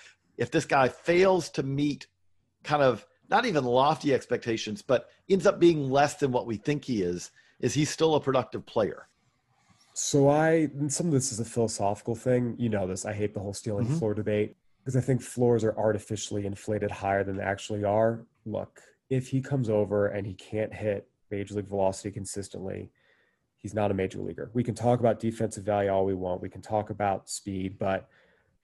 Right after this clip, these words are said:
Speaker 2: okay, well, if you have defensive speed and you can't hit, well, the Padres have that guy. His name is Jorge Mateo, and he's even faster, and he has some outfield experience. So, and this was part of the discussion. If you look back at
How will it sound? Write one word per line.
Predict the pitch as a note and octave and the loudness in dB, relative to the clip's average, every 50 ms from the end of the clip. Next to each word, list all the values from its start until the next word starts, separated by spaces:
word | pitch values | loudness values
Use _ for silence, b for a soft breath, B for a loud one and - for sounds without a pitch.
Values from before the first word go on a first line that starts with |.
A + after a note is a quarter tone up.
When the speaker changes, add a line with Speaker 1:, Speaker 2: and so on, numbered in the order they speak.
| _ - | _ -6
Speaker 2:
okay, | A2 - G2+ G2 G2 | -6 -4 -4 -4 -2
well, | F#2+ G2 F#2+ F#2+ F#2+ F#2+ F#2 | 0 0 2 2 2 0 0
if | F2+ - | -2 -4
you | - G2+ | -6 -4
have | G2+ G#2 G2 | -4 -4 -4
defensive | - G#2+ G#2 - G#2 - - - - | -4 -4 -4 -4 -6 -10 -10 -14 -14
speed | - - G#2+ | -6 -6 -6
and | G2 G2 | -4 -4
you | F#2+ | -8
can't | - - G#2 G2 F#2+ F#2+ | -8 -6 -6 -6 -4 0
hit, | G#2+ D3+ D3+ B2 G#2+ - - G#2 | 2 6 6 6 4 4 0 -2
well, | G#2+ G2+ F#2+ F#2 - - | -2 -2 -2 -2 -6 -10
the | G#2+ | -8
Padres | - A2 G#2 F#2+ G2 G2+ - | -4 -2 -2 -2 -2 -2 0
have | A#2+ A#2+ G#2 | 0 0 0
that | G2 G2 F#2+ | -2 -6 -6
guy. | G2 F#2+ G2 | -6 -8 -8
His | G2+ F#2+ | -6 -6
name | G#2+ G2+ F#2+ | -4 -4 -4
is | F#2+ - | -6 -6
Jorge | - A2+ G#2 F#2 F#2+ | -4 -4 -4 -4 -6
Mateo, | F2+ F2+ - - A2+ G#2+ F#2+ F#2+ F2+ E2+ - | -10 -10 -6 -4 -4 -2 -2 -4 -8 -10 -10
and | G2+ G2+ | -10 -8
he's | G2+ F#2+ F2+ - _ - | -8 -10 -10 -12 _ -10
even | A2+ A2 G2 F#2+ | -10 -10 -10 -6
faster, | - A#2 G#2 G2 F#2+ - - - - - | -2 -2 -2 -2 -2 -6 -14 -16 -12 -8
and | G2 G2+ | -8 -8
he | - - | -8 -8
has | - F#2+ - | -10 -10 -6
some | - G#2+ | -2 0
outfield | A2+ G#2 G2+ - G2+ G2 | 0 0 0 -2 -8 -10
experience. | F2 - - - G#2 F2+ E2 - - - | -10 -12 -12 -10 -10 -10 -10 -10 -12 -2
So, | - C3 B2+ B2 A#2+ A2 G#2+ A2+ b b b b b b _ _ _ _ _ _ _ _ _ _ _ _ _ _ _ - C#3+ | 0 2 4 4 2 2 0 -4 b b b b b b _ _ _ _ _ _ _ _ _ _ _ _ _ _ _ 2 4
and | D#3 F3 | 6 8
this | F3+ F#3+ F#3 - | 8 6 4 2
was | F#3 - | -4 -8
part | - - E3 E3+ E3+ | -4 0 2 4 4
of | D3 | 4
the | B2+ A#2+ | 2 -2
discussion. | A2+ A2 - - C#3+ C3+ C3 - A2 G2+ | -2 -4 0 4 4 4 4 2 -2 -4
If | G#2+ G#2+ - | -4 -4 -4
you | A#2+ B2 | 0 0
look | C#3+ D#3+ D#3+ | 0 0 2
back | - D#3 C#3+ C#3+ C#3+ C#3 | 2 2 2 2 2 2
at | A#2 G#2 G#2 - - | 2 2 2 0 -4